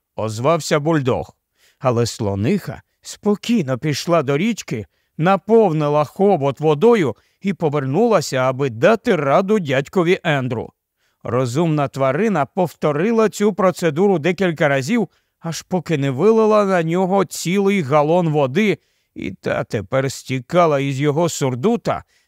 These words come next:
так ніби він прийняв ванну у одязі. Зрештою, від такого поливання він прийшов до тями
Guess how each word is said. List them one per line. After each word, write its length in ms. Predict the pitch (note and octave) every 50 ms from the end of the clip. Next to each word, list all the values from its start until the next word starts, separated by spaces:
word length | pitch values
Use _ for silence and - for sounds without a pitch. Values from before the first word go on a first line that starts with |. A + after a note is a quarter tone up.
| _ _
так 320 | - A#3+ A#3 G3+ - -
ніби 320 | F3+ G3 F#3+ F3 D#3 D#3+ D#3+
він 260 | C#3 F#3+ A3 G#3+ E3+
прийняв 520 | - F#3 E3+ D#3 D3 C#3+ D#3 F3 F#3 E3+
ванну 460 | C3 A#2+ C#3 D#3 D#3+ E3 E3 D#3+ E3 -
у 260 | - E3+ E3 E3 D#3 C#3+
одязі. 460 | B2+ A2 G#2 A2 G#2 G2 - G2 - - _ _ _ _ _ _ _ _ _ - G#3+
Зрештою, 640 | G3 B3+ C4 C4+ C4+ A3 - - B3 B3 B3 A#3
від 180 | G#3+ G#3+ F#3+ -
такого 460 | - F3 D#3+ - G3+ G3+ G3 F#3 E3+
поливання 600 | C#3+ F#3 F3 E3 D#3+ F3 A#3 A#3+ A3 A3+ A3 G#3+
він 220 | F3+ F#3+ G3+ G3+
прийшов 500 | - - F3 E3+ F3 D3 - F#3+ F#3 D3+
до 160 | C3 C3+ C#3+ C3+
тями 460 | A#2+ - F3+ G#3+ A3+ A3+ A#3 A3+